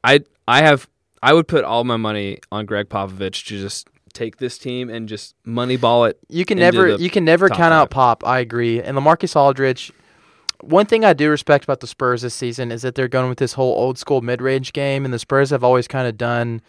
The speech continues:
Speaker 2: the opposite of what is trendy in the league. So everybody's shooting three-pointers now. And so the Spurs are like,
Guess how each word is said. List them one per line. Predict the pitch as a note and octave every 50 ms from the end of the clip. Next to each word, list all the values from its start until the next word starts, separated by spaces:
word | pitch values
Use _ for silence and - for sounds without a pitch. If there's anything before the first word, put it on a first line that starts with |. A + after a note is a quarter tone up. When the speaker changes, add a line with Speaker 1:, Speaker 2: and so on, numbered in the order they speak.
| _ _ _ -
Speaker 2:
the | B2+
opposite | A2 A#2 A#2 B2 B2+ B2 - - D#3 C#3+ C3+
of | B2
what | B2 C3 B2
is | A2+ -
trendy | - - C#3 C3 B2 C3
in | B2+ B2+
the | A#2+ A2+
league. | A2 A#2 A#2+ B2 A#2+
So | - C3+
everybody's | - - C3 C3 C3 C3+ C3+ B2+ B2 - - _ _ _ _ -
shooting | - - D3+ C3+ B2 A#2
three-pointers | - B2+ B2 A#2 - C3 A#2+ A2+ A2 G#2+ -
now. | A#2 A2+ A2 A2 G#2+ G#2+ - _ _ _ _ _ _ _ -
And | A#2+ A2+
so | - C3+ B2 A#2 A#2+ A#2 A2+ A2+ - -
the | - B2+
Spurs | - - - C#3 C#3 C3 A#2+ C3
are | B2
like, | A#2 A#2 A2+ A2 _